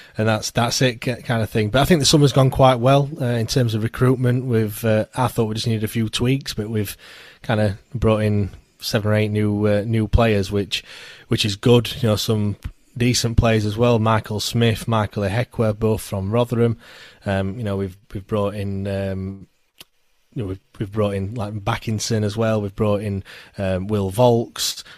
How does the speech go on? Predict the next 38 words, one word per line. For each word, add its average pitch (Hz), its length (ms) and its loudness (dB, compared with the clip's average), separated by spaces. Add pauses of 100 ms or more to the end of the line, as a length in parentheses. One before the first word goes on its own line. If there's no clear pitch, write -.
(160)
uh, 92 120 -4
Stockdale, 117 800 2
uh, - 40 -8
in 107 440 -2
goal 120 340 2
from 107 320 -2
Wickham. 120 640 -2
Obviously, 107 240 -4
Wickham 107 400 -2
also 110 300 -2
got 107 140 -6
into 107 200 -6
the, 110 220 -4
into 110 240 -6
the 110 100 -14
playoffs. 117 580 -2 (320)
You 110 100 0
know, 110 140 2
we've, 127 240 -4
we've 131 140 2
made 143 240 2 (280)
a 113 160 -4
lot 120 280 2
of, 101 220 -4
uh, 101 200 0 (140)
good 113 220 2
additions, 101 760 -2
and, 98 220 -2 (500)
um, 101 320 0
I 113 80 -4
think, 120 280 0
you 139 140 -2
know, 95 80 0
rightly 113 400 0
so. 107 380 2
We, 104 200 0
we 104 220 -4
are 110 360 -2